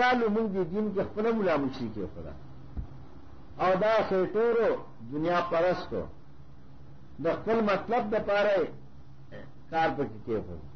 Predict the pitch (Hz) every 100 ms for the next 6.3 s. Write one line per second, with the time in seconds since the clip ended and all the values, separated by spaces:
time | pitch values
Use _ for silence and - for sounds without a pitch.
0 | - - - - 135 147 170 208 185 190
1 | 170 117 - - 156 175 185 202 190 190
2 | 185 190 196 208 202 190 196 - - -
3 | - 165 185 160 160 185 - 185 185 180
4 | - - - - - 107 120 143 143 147
5 | 143 151 160 147 156 160 151 190 196 196
6 | 180 180